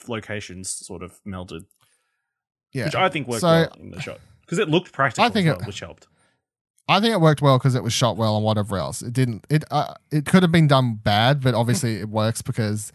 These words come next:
Speaker 2: they've matched the shots or they've shot it all on green screen. I have no idea how they did it really. And then, like, even the, like, slicing of the,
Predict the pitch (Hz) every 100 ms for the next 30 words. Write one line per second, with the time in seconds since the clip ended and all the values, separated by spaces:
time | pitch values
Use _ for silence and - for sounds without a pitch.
0 | - - - 120 117 120 110 - - 127
1 | 135 113 110 - 110 107 104 - - -
2 | 127 123 - 113 117 117 110 113 113 127
3 | 120 127 123 117 110 110 110 110 107 110
4 | 107 85 107 104 104 117 123 123 123 143
5 | 135 127 120 113 - - 123 127 139 123
6 | 113 120 117